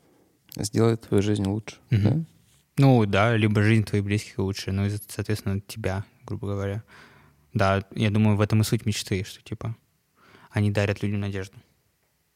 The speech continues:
Speaker 1: А почему, почему вы не позволяете себе мечтать? Ну, типа, ну это же хороший процесс.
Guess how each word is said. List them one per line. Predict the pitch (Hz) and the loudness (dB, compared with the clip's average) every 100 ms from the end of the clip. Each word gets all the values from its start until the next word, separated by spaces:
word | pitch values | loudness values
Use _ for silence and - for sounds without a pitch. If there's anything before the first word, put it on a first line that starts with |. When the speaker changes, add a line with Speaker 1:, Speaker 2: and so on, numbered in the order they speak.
| _ _ _ _ - | _ _ _ _ -10
Speaker 1:
А | 104 | -8
почему, | - 123 123 120 107 | -2 2 2 2 0
почему | - 104 - 123 117 | -2 -6 0 2 4
вы | 107 | 2
не | 101 | 2
позволяете | 101 104 101 98 - | 0 0 2 0 -2
себе | 95 | -4
мечтать? | 95 - - 101 | -4 -4 -6 -6
Ну, | 117 117 | 0 0
типа, | 107 - 95 - _ _ _ _ _ _ _ _ | 0 -4 -8 -10 _ _ _ _ _ _ _ _
ну | 107 | -4
это | 95 92 | -4 -6
же | 95 98 92 92 - _ _ _ _ _ _ _ _ _ _ _ _ _ _ | -10 -8 -8 -10 -14 _ _ _ _ _ _ _ _ _ _ _ _ _ _
хороший | 120 107 107 - | -10 -8 -12 -14
процесс. | 107 - - - | -16 -14 -16 -18